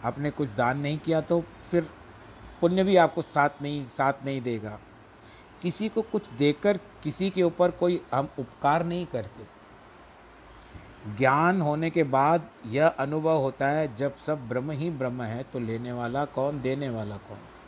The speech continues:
दोनों ही ब्रह्म है। अतः प्रारंभ से हो ही शुभ कर्मों की गिनती करना या भक्ति उपासना को छोड़ देना, यह ज्ञान ही राह में बाधा डालना है। इससे मन में अशांति होगी।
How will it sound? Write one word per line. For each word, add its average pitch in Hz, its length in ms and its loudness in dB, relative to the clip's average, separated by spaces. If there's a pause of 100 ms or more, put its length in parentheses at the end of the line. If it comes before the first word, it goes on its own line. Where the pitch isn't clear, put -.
(600)
दोनों 156 280 4
ही 175 120 4
ब्रह्म 151 320 0
है। 143 180 -6 (840)
अतः 151 240 4
प्रारंभ 147 640 0
से 170 220 -2
हो 143 320 -4 (180)
ही 165 180 0
शुभ 147 380 -6
कर्मों 135 300 -2
की 131 160 -10
गिनती 117 400 -6
करना 123 480 -4 (440)
या 143 140 4
भक्ति 127 340 4
उपासना 123 500 -2
को 147 160 -6
छोड़ 120 280 -2
देना, 98 280 -10 (720)
यह 131 140 2
ज्ञान 127 400 2
ही 147 180 0
राह 131 240 2
में 139 180 -6
बाधा 117 300 0
डालना 101 340 -4
है। 92 140 -12 (960)
इससे 175 280 4
मन 151 220 4
में 175 240 0
अशांति 151 580 -2
होगी। 104 320 -4